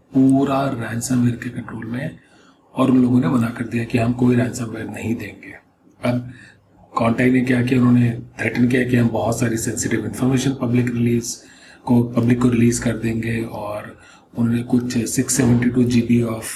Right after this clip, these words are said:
डेटा जो चुराया था, वो उन्होंने, अ,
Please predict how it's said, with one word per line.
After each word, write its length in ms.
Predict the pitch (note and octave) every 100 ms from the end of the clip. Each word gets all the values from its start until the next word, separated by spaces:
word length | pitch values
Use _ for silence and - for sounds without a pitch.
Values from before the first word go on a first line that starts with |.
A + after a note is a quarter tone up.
| - A2 G2+
डेटा 480 | A2+ A2+ G#2+ - - - A#2
जो 380 | - A2+ - _
चुराया 280 | - G#2 A2
था, 180 | G#2+ A2+
वो 200 | A#2+ A2 G#2 - - - - - - - _ _ - - _ - -
उन्होंने, 260 | A#2 A#2 A#2+
अ, 1080 | - - - - - - - C#3 A#2 A#2